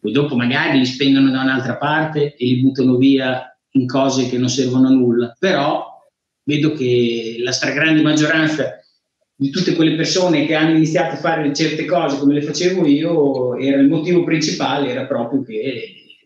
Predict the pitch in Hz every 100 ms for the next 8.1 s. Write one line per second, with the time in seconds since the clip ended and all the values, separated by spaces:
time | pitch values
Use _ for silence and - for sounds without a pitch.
0 | _ _ _ 120 120 117 113 110 - 117
1 | 120 139 131 - 123 120 117 113 - -
2 | _ _ _ _ _ _ _ _ _ _
3 | - 127 156 156 175 233 208 160 156 151
4 | 147 156 147 143 143 139 143 - 165 120
5 | 120 120 123 120 135 143 - 104 127 127
6 | 113 - - - _ _ - 120 123 123
7 | 123 131 127 127 - 143 147 143 123 120